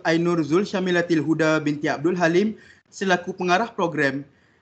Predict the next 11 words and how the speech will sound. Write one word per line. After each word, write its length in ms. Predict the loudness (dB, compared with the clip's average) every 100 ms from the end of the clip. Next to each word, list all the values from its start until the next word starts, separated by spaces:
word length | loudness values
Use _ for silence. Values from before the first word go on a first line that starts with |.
| -4
dan 180 | 0 0
Nur 160 | 0 0
Zulaika 540 | 0 0 0 0 -2
binti 240 | -2 -6
Zainal 400 | -2 -2 0 -4
selaku 420 | -4 -4 -4 -6 -6
Timbalan 460 | -2 0 0 -2
Pengarah 340 | -4 -2 -2 -2
Program, 540 | -4 0 0 0 -2
Program 480 | -4 -4 -2 -2 -2
Pre-Love, 480 | -2 0 0 -2